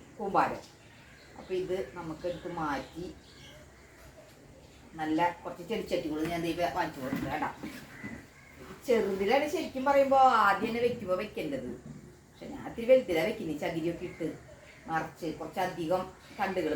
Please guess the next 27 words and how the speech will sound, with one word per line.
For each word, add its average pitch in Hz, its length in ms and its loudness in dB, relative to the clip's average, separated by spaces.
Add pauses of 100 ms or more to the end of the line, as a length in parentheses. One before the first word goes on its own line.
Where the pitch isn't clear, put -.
പൊട്ടിച്ച് 185 380 -6
വെക്കാന്ന് 151 380 -2
വിചാരിച്ചിട്ടാ. 139 400 -6 (760)
കളയാൻ 170 340 4
പറ്റില്ലേ 175 280 -2 (400)
ഇതിൻ്റെ 160 240 -4
തണ്ടുകൾ? 156 280 -2 (600)
അപ്പൊ 180 140 -2 (280)
അത് 165 100 -4 (100)
ചെയ്യാന്ന് 170 360 0
വിചാരിച്ചിട്ടാണ്. 156 540 -2 (160)
അപ്പൊ - 200 -10
നമുക്ക് 156 240 -6 (140)
അയക്കാണ് 151 460 -2
പോയാലോ. 139 340 -2 (420)
അപ്പൊ - 180 -8
ഞാൻ 165 180 -2
ഈ - 100 -8
ചെടികളൊക്കെ 175 480 2 (180)
അച്ഛനെ 165 340 -8
കൊണ്ട്, 151 220 -4
ചേട്ടാ 226 260 6 (480)
ഇത് 233 120 -2
അപ്പുറത്തേക്ക് 240 420 2
എടുത്ത് 240 220 0
വെച്ചതാ. 214 300 4 (2000)
നമ്മൾ 190 180 -2